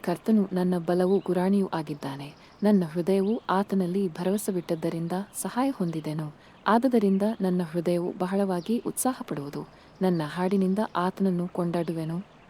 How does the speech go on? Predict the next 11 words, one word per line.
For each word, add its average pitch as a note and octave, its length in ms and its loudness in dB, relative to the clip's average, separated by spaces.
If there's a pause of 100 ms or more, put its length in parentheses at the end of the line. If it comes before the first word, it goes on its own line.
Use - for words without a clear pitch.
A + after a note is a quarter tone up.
(600)
ಕರ್ತನು G#3+ 500 4
ಅವರಿಗೆ F#3+ 400 2
ಬಲವಾಗಿದ್ದಾನೆ. E3+ 840 -2 (360)
ತನ್ನ G3+ 200 6 (100)
ಅಭಿಷಕ್ತನ G#3+ 580 0
ರಕ್ಷಣೆಯ G#3+ 480 0
ಬಲವು F#3 340 2
ಆತನೇ. F#3+ 520 -2 (1000)
ನಿನ್ನ B3+ 280 8
ಜನರನ್ನು A3+ 560 4
ರಕ್ಷಿಸು. F3 460 -4